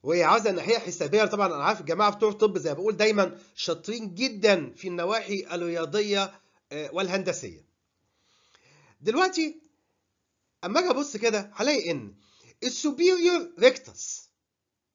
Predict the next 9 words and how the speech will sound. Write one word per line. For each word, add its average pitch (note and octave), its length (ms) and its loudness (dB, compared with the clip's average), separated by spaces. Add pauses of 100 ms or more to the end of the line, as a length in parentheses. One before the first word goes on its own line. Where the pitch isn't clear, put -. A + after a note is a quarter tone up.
(500)
هتعمل D4 480 -4
لي F3+ 200 -12 (540)
إليفيشن F4 680 0 (920)
وأدكشن. G#3+ 880 -4 (1700)
طيب، B2+ 260 -6 (760)
والإنفيريور C4 1080 2 (160)
أوبليك A3+ 760 2 (500)
هتعمل A3+ 520 -2
لي D3 240 -8